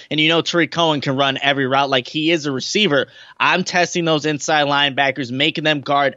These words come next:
every inch of the field, because Blake Martinez is their stable guy at inside linebacker, better downhill guy than he is a pass coverage guy. So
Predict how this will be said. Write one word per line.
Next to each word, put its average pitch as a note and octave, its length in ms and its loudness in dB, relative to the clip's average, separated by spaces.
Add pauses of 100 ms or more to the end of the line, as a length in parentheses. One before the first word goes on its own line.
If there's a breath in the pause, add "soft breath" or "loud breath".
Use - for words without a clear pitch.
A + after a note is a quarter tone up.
every E3 360 2
inch E3 240 0
of E3 40 2
the D3 60 0
field, D3 460 0 (200 loud breath)
because C#3+ 260 0
Blake E3 200 0
Martinez F#3+ 480 0
is D3 140 -2
their D3+ 100 2
stable G#3 520 0
guy D3 200 2
at C3+ 60 0
inside C3 380 0
linebacker, B2 560 0 (340 soft breath)
better E3+ 320 0
downhill F3 480 0
guy D#3 220 2
than C#3 120 0
he C#3+ 100 -2
is D3+ 120 0
a D#3 40 -4
pass F3 320 0
coverage B2 300 -2
guy. B2 160 2
So B2+ 320 0